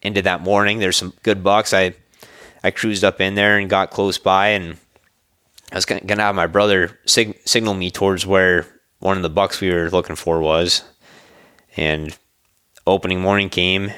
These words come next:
and it, it got light, and he said right off the bat he, s-, he saw a body sprinting across the mountain. And we figured it was the buck I was in there for. So I waited a while, and I,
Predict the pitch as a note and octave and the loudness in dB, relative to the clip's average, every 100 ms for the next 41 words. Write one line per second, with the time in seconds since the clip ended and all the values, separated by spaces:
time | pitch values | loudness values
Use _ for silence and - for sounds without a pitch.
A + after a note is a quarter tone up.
0 | - D#2+ E2 - - F2 E2+ F2 F2+ G2+ | -8 -4 -2 -4 -4 -2 0 2 2 2
1 | - E2+ E2+ - - - - - F2 G#2+ | -2 -8 -12 -14 -20 -20 -16 -4 0 0
2 | F2+ - - G#2+ A2 G2 F#2+ F2 F#2 F#2 | -2 -10 -2 2 2 2 -2 0 0 0
3 | F2 - - F2 F#2+ F2 E2 F2 F2 E2 | 0 -2 -2 0 2 2 2 2 2 0
4 | - F#2 D2 D#2 E2 D#2 E2 E2 D#2+ D2+ | -4 -4 -6 -4 -2 0 -2 -2 -2 -4
5 | D#2 - F#2 - F#2+ E2 D2 D#2 D2+ D#2 | -12 -8 -8 0 0 0 -2 -6 0 0
6 | - D#2 D#2+ D#2+ D2 - D2+ D2+ D2+ - | 0 -4 -4 -6 -8 -6 -4 -4 -6 -10
7 | _ - - - - G#2+ G2 G2 F#2+ F#2 | _ -20 -20 -12 0 2 4 2 0 0
8 | F2+ F2+ F#2+ G2+ F#2 F#2+ F#2 D#2+ | 2 4 4 2 0 -2 -2 -2